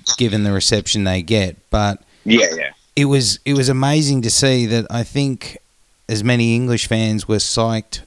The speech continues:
Speaker 1: to see you guys because they know, you know, what you've done. You're kind of like,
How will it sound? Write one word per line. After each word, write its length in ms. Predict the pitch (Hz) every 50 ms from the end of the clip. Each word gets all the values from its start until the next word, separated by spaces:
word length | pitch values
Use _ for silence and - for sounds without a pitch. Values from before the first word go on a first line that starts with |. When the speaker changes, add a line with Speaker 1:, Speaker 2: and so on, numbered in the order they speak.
| _
Speaker 1:
to 100 | - -
see 200 | 104 - - 113
you 280 | 110 104 104 104 104 101
guys 400 | 92 107 104 104 101 101 98 -
because 800 | - 110 98 - - - 107 107 104 104 101 98 - - - - - _ _ _ _ _ _
they 160 | 123 120 113
know, 580 | 104 104 110 110 107 107 107 104 104 104 101 101 - - - - - - - - - - - _ _ _
you 140 | - 117 110
know, 280 | 107 101 101 101 101 101 80
what 240 | 95 107 113 107 78
you've 180 | 104 104 90 85
done. 500 | 113 107 107 107 104 104 104 101 101 - -
You're 220 | 107 107 107 101 -
kind 300 | - - - 127 120 117
of 100 | 107 95
like, 380 | 113 107 104 101 95 - -